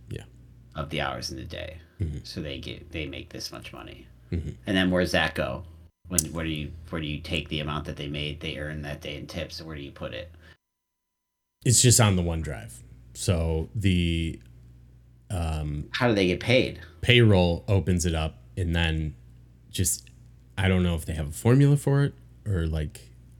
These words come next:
Speaker 1: or what they do, but they just enter it into payroll.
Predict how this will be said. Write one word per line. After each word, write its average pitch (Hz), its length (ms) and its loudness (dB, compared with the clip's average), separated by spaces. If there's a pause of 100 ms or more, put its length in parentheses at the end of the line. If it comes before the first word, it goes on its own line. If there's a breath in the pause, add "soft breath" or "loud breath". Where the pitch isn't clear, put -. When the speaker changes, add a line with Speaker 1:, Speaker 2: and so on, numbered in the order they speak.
Speaker 1:
or 92 80 -4
what 90 240 4
they 101 100 2
do, 92 360 2 (280 loud breath)
but 87 100 -2
they 92 120 4
just 98 420 2
enter 90 300 0
it 80 180 -2 (160)
into 78 300 -4
payroll. - 460 -8